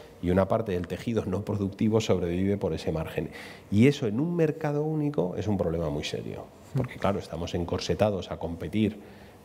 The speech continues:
Speaker 1: eh, sin ningún tipo de filtro, eh,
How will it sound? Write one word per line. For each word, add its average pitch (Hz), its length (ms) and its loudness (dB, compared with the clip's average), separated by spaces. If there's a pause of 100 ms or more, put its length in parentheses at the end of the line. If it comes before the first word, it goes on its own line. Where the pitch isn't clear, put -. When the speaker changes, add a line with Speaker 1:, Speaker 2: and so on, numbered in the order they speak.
Speaker 1:
eh, 82 340 4
sin 87 220 0
ningún 87 360 2
tipo 92 320 4
de 90 320 4
filtro, 113 640 2 (440)
eh, 85 220 2